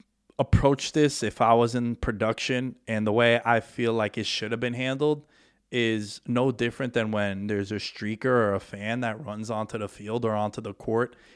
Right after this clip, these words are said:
in any sporting event. And that's, you don't give that dude the time of day or that girl the time of day. You don't show them. You'll see them initially until they get an idea of, like, what's going on, and then they just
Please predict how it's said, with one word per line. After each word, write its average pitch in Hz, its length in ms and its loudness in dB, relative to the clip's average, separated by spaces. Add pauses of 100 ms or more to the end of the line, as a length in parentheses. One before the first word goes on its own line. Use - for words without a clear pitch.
in 127 240 -2
any 113 240 -4
sporting 139 400 -4
event. 143 340 -2 (540)
And 127 220 2
that's, 135 360 2
you 143 140 4
don't 160 240 4
give 135 220 4
that 131 260 4
dude 127 300 0
the 117 80 0
time 120 340 -2
of 110 80 -4
day 110 220 2
or 117 100 4
that 110 220 0
girl 113 200 -4
the 113 120 -2
time 113 260 -6
of 104 80 -6
day. 113 400 0
You 123 160 -4
don't 127 240 0
show 131 400 0
them. 98 240 -10 (1120)
You'll 147 280 2
see 185 320 4
them 165 340 8 (1120)
initially 196 800 6 (160)
until 156 260 6
they 160 100 8
get 156 220 8
an 156 100 6
idea 151 320 8
of, 143 80 4
like, 131 160 2
what's 143 140 4
going 139 180 6
on, 156 200 8
and 123 120 0
then 131 160 4
they 131 160 2
just 131 360 2